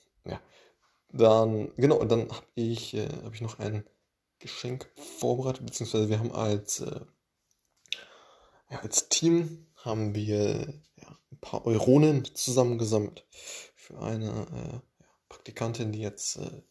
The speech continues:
geht, die so ziemlich mit mir angefangen hat. Mm, sehr, sehr cool und echt schade, muss ich sagen, dass, äh,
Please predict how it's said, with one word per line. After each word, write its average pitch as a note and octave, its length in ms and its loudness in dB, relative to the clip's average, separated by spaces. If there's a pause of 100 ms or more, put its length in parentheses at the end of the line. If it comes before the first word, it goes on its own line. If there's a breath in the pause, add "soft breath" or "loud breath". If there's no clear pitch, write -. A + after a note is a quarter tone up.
(300 soft breath)
geht, A#2 320 -6
die A#2+ 80 -8
so G#2+ 140 -4
ziemlich A2 340 -4
mit - 120 -10
mir G#2+ 200 -4
angefangen A2 560 -4
hat. B2+ 220 -4 (800 soft breath)
Mm, G#2+ 480 -4 (720)
sehr, A2+ 240 2
sehr G#2+ 400 0 (640)
cool B2+ 120 4
und A2+ 240 0
echt - 340 -4
schade, C#3 520 0
muss G#2+ 200 -6
ich - 80 -10
sagen, A2 240 -6
dass, - 260 -4
äh, A2+ 200 -8